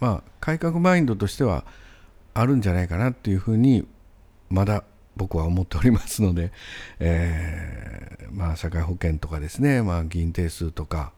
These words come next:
まあ、様々な改革を進めですね、あの、国民生活に、あの、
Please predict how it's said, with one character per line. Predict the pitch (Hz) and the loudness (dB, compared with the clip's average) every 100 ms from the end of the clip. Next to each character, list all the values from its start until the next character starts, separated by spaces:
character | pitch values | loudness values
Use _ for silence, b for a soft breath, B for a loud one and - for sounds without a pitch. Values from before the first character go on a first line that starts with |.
| B B B - | B B B -2
ま | 98 | 0
あ、 | |
様 | 98 95 | 2 2
々 | 98 90 80 | 2 0 0
な | 76 | -2
改 | - 90 | -4 -4
革 | 87 85 | -4 -6
を | 85 | -6
進 | 82 - 113 | -6 -4 0
め | 98 | 0
で | 62 | -2
す | 71 98 | -6 -2
ね、 | 104 78 B B B B B | 0 0 B B B B B
あ | 98 90 | -2 0
の、 | 87 85 | 2 0
国 | 82 107 101 101 | 0 0 4 4
民 | 95 | 4
生 | - 92 | 2 0
活 | 87 - | -2 2
に、 | 120 147 87 B B B - | 4 4 4 B B B -10
あ | 92 90 | -2 0
の、 | 82 80 76 71 - - - - | 2 0 -2 -4 -8 -10 -12 -14